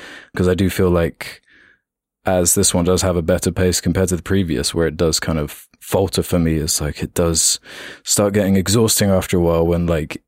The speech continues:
each fight is, like, multiple waves of enemies, and I'm,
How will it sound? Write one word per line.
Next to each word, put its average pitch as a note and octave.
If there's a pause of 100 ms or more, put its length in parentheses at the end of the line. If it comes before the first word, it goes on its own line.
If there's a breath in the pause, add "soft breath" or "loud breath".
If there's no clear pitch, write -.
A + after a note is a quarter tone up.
(100)
each G#2+
fight G2+
is, F#2+
like, E2+
multiple G2
waves F#2+
of F#2
enemies, F2
and E2+
I'm, G2